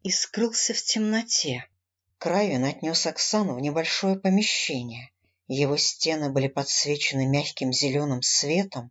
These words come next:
а одна из стен была полностью зеркальной. Посередине стола изогнутая кушетка. Мужчина перенёс девушку на неё,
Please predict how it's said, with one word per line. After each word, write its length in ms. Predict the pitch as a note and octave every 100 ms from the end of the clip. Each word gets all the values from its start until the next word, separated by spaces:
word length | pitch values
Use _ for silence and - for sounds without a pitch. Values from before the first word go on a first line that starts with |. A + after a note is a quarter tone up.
| _
а 160 | - C#3+
одна 380 | B2+ C#3+ E3+ D#3+
из 120 | -
стен 560 | - - F#3+ G#3+ F#3+ -
была 300 | B2+ D3 D3
полностью 640 | - E3+ G3 G3 F#3+ - F#3+
зеркальной. 880 | G3+ G#3 - F3+ B2 A2+ G#2+ - - _ _ -
Посередине 680 | - - D3 C#3+ E3 D3+
стола 560 | D3 - C#3+ C#3+ F#3 D#3
изогнутая 680 | C#3 D#3+ F#3 F3+ F#3 F#3+ F#3+
кушетка. 800 | - - - C#3 - - - - _ C#3+
Мужчина 480 | C#3+ - D3+ C#3+
перенёс 440 | C3+ C#3 C#3 C#3 C3+
девушку 580 | C3 D3 C3 - - C3+
на 100 | C3+
неё, 460 | C3+ C3 D3+ E3